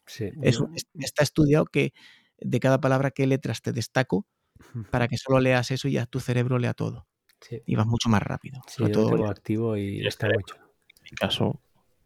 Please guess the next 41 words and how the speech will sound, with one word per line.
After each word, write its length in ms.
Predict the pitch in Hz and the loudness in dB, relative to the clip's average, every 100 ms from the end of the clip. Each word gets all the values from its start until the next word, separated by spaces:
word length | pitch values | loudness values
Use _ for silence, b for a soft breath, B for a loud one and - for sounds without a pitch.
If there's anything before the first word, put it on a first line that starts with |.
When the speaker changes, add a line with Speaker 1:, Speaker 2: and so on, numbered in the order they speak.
| - - _ _ _ - | -20 -20 _ _ _ -4
Speaker 1:
De 100 | 113 | -4
hecho, 180 | 113 139 | 2 4
había 160 | 123 | 4
una 140 | 117 104 | 4 2
web, 180 | 117 143 | 0 -2
no 140 | 110 107 | -4 -4
os 100 | - | -6
recuerdo, 340 | 104 113 117 | -6 -4 -4
que 120 | 110 | -4
te 120 | 98 | -4
lo 80 | 95 | -4
hacía 320 | 90 - 104 | -4 -6 -8
si 140 | 98 107 | -8 -8
querías, 340 | 98 104 120 | -8 -8 -10
pero 360 | - 98 95 - | -12 -12 -12 -14
el, 180 | 101 - | -12 -2
Speaker 2:
Sí, 80 | |
no, 80 | 170 | 0
hay 160 | 135 120 | 2 0
varios. 380 | 117 117 110 - | -2 -4 -4 -6
E-, 280 | 120 - | -6 -2
el 100 | 120 | -2
otro, 240 | 113 110 120 | 0 -2 -2
la, 200 | 117 113 | -2 -2
Lire 300 | - 120 120 | 0 2 2
también 220 | 120 123 113 | 2 0 -2
te 80 | |
lo 80 | 107 | -4
hace, 160 | 110 - - | -6 -10 -10
lo 80 | 113 | -4
de 60 | |
Bionic 300 | 107 110 107 | -2 -2 -2
Reader. 300 | - 104 147 | -6 -6 -4
Speaker 1:
Ah, 80 | 120 117 | -4 -6
mira, 300 | 101 117 _ _ _ - | -8 -10 _ _ _ -14
vale. 180 | 90 | -6
Speaker 3:
¿Es 100 | 120 | 4
de 80 | 143 | 4
pago 360 | - 117 139 143 | 6 4 4 0
esto? 320 | - 185 202 _ _ _ - 147 _ _ _ _ - | -6 -12 -16 _ _ _ -20 -20 _ _ _ _ -10
Speaker 2:
Eh, 720 | 127 117 110 113 107 107 | -2 0 2 2 2 0